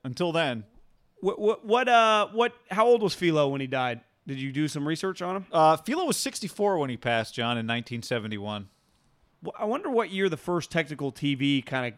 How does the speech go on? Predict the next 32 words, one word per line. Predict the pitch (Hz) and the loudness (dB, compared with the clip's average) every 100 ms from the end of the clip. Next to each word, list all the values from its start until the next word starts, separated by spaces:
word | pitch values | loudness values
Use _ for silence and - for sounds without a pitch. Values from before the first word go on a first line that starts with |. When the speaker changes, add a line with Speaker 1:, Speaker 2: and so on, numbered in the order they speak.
| _ | _
Speaker 2:
the | - 127 | -14 -10
forties, | 139 151 202 208 - _ | -4 -4 -4 -6 -12 _
you | 165 | -8
think? | 190 - - _ _ _ _ _ _ _ _ _ | -8 -10 -20 _ _ _ _ _ _ _ _ _
Speaker 1:
Uh, | 147 156 156 156 160 160 | 0 2 4 4 4 2
it | - _ 143 | -2 _ -10
Speaker 2:
'Cause | 156 | 0
it | 180 | 2
Speaker 1:
looks | 185 | 6
Speaker 2:
wasn't | 185 175 | 6 6
Speaker 1:
like | 165 | 0
Speaker 2:
like | 139 | -2
Speaker 1:
the | |
Speaker 2:
the | - | -2
Speaker 1:
first | 196 151 | 2 6
Speaker 2:
twenties, | 185 185 120 117 | 6 6 2 -2
right? | 131 151 _ | -2 -2 _
Speaker 1:
T | - 190 | -6 -6
V, | 151 160 156 143 151 180 - _ - | -2 0 0 -2 -4 -8 -14 _ -4
uh, | 135 139 135 139 135 | 0 2 2 0 -2
he | - 156 | -6 2
wasn't, | 214 208 180 - | 2 2 -2 -8
he | 160 | -4
was | 185 170 | -2 -2
inducted | 151 151 147 131 | 0 0 0 -4
in | 117 | -4
the | 110 | -2
National | 123 - 117 | -2 -4 -6
Inventors | 110 101 117 113 107 - | -4 -2 -2 -2 -8 -6
Hall | 123 113 | -2 -2
of | 101 | -2
Fame. | - 147 110 123 | -4 -4 -2 -4